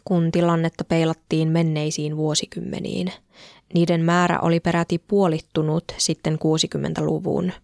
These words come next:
Mutta useampi lyhyen ajan sisään sattunut perhesurma herätti joka tapauksessa paljon huomiota ja kirvoitti keskustelua perheiden lisääntyneestä pahoinvoinnista. Huomionarvoista muuten on, että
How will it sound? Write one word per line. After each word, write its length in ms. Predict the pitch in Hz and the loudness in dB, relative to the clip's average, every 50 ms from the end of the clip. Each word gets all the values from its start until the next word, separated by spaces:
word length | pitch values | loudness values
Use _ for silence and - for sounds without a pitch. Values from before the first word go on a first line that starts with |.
| _ _ _ _ 185 | _ _ _ _ 0
Mutta 440 | 175 175 175 - _ - 180 180 - | 2 2 2 0 _ 0 0 0 0
useampi 600 | - 190 196 - 226 202 175 170 170 - 175 170 170 | 0 0 0 2 2 2 2 2 2 0 0 0 2
lyhyen 440 | 175 190 190 208 190 170 160 160 - | 2 2 4 4 2 2 2 0 0
ajan 260 | 175 170 165 165 160 | 2 2 2 2 2
sisään 460 | - 175 - - - 170 160 156 160 | 0 0 0 0 0 0 0 0 -2
sattunut 480 | - 160 156 - - 160 160 160 - - | -2 -4 -6 -4 -4 -2 -2 -2 -4 -2
perhesurma 800 | - 170 165 165 160 165 170 - - - 165 160 165 160 165 170 165 - | -2 0 0 0 0 -2 -2 -4 -2 -2 -2 0 0 0 -2 -2 -2 -2
herätti 360 | 185 170 170 170 - - 175 175 | 0 0 0 0 -2 0 0 0
joka 200 | 175 - 185 190 | 0 0 -2 -4
tapauksessa 640 | - - - 190 160 156 - - 165 - - 165 | -4 -2 -2 -2 0 -2 -2 -4 -4 -4 -4 -4
paljon 500 | - - 175 170 165 160 156 156 156 - | -2 0 0 2 2 0 0 -2 -2 -2
huomiota 640 | 165 160 156 156 156 160 160 170 185 190 - 190 185 185 - - | 0 0 0 0 -2 -2 -4 -4 -4 -4 -4 -4 -6 -6 -6 -4
ja 240 | 175 175 175 - - _ | -2 -2 -2 -2 -4 _
kirvoitti 480 | - 240 240 226 185 160 160 - - 175 | -2 -2 -2 0 0 0 -2 -2 -4 -4
keskustelua 720 | - 180 175 - - 165 - - - 156 156 160 160 160 | -2 -2 -2 -2 -4 -6 -6 -4 -2 0 0 0 0 0
perheiden 640 | - 180 165 160 160 - 160 156 156 156 156 156 160 | 0 0 0 0 0 0 -2 -2 0 -2 -2 0 0
lisääntyneestä 720 | 165 160 - 165 156 156 156 151 151 151 156 - - 160 | 0 0 0 -2 -2 -2 -4 -4 -4 -4 -6 -6 -8 -8
pahoinvoinnista. 1080 | - - 160 - - 151 151 - 156 165 160 165 170 170 175 180 180 - - - 190 - - _ _ _ _ _ _ _ _ _ _ _ _ _ _ _ _ _ _ _ _ - - | -8 -8 -8 -6 -6 -6 -6 -6 -6 -6 -6 -6 -6 -6 -6 -6 -6 -8 -8 -8 -10 -12 -12 _ _ _ _ _ _ _ _ _ _ _ _ _ _ _ _ _ _ _ _ -4 0
Huomionarvoista 960 | 170 165 165 165 175 185 180 175 - - 175 180 175 165 175 175 170 - - | 2 2 4 4 4 4 4 2 2 0 0 0 0 0 0 0 0 0 0
muuten 400 | 170 175 175 175 - 180 175 170 - | 0 2 2 2 0 0 0 0 0
on, 320 | - 190 190 190 175 165 170 175 196 - | 0 2 2 2 2 2 0 -2 -2 -2
että 360 | - 175 - _ - 175 165 | -2 -2 -2 _ -2 -2 -2